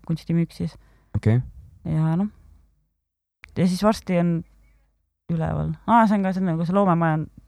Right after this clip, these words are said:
Speaker 1: Saaremaa loomemaja pood tuleb, aga sinna võib-olla tuleb ka galerii vaatama.
Speaker 2: Et, äh, kui mõnele kuulajale tundub see veits imelik, siis, äh,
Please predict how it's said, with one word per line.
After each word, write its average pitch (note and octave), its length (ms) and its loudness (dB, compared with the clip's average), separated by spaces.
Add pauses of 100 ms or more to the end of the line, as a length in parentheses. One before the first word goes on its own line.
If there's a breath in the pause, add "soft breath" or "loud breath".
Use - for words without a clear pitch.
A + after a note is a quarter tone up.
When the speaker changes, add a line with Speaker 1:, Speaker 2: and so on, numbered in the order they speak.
(380)
Speaker 1:
Saaremaa F#3 440 2
loomemaja D#3 480 4
pood F3+ 300 0
tuleb, C#3 220 -4
aga D3+ 420 -6
sinna E3+ 260 -2
võib-olla D#3+ 240 0
tuleb D#3 120 -2
ka D#3 120 -8
galerii D#3+ 360 0
vaatama. C#3+ 340 -4 (320 soft breath)
Speaker 2:
Et, - 180 -2 (140)
äh, G2 400 4 (400)
kui F#2+ 220 4
mõnele F#2 280 4
kuulajale F2 400 2
tundub F#2+ 240 2
see E2 160 0
veits - 440 0
imelik, F#2 380 2
siis, E2+ 280 -4
äh, E2+ 480 2